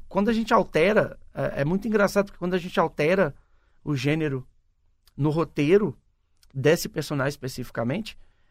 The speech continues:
não altera nada a história. Em absolutamente nada, muito pelo contrário. Ganha-se uma força, tem-se uma força, porque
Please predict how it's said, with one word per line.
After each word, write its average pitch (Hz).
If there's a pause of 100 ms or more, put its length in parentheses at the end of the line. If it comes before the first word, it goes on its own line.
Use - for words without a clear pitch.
(100)
não 226
altera 269
nada 143 (640)
a 120
história. 110 (560)
Em 131
absolutamente 214
nada, 147
muito 165
pelo 247
contrário. 151 (540)
Ganha-se 202
uma 226
força, 208
tem-se 208
uma 202
força, 226
porque 160